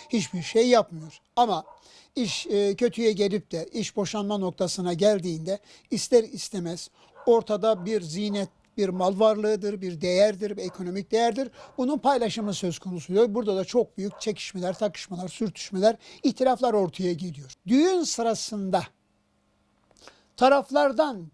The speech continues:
kime ne takılmışsa ziynet eşyası olaraktan o ona ait. Bunda hiçbir problem yok. Evlilik içinde gerek kadın eş erkeğe veya erkek kadına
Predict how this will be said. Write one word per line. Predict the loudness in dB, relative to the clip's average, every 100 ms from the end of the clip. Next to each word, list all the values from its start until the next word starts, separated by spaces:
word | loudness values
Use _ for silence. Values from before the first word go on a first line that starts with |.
| _
kime | -6 -4 0 2 2 0
ne | -4 0 2 0 -4
takılmışsa | -8 -6 -4 -2 -2 -2 -4 -8 -12 -18 _ _ _
ziynet | -2 0 0 -2
eşyası | -6 -6 -6 -6 -6
olaraktan | -6 -8 0 0 0 -8 _ _ _
o | 4 4 0 -10 0
ona | 0 2 0 0
ait. | -8 -20 -20 -20 _ _
Bunda | -2 2 0
hiçbir | -2 -6 -4 -4
problem | -2 -4 2 2 2 -4 _ _
yok. | -2 -2 -4 _ _ _ -20 4
Evlilik | 6 6 2 -4 -4
içinde | -8 -10 -12 -12 _ _ _
gerek | 4 4 2
kadın | -2 -6 -6
eş | -8 -4
erkeğe | -2 -2 -4 -6 -4
veya | 2 2 4
erkek | 0 0 0 -2 -2 -4
kadına | -2 0 -4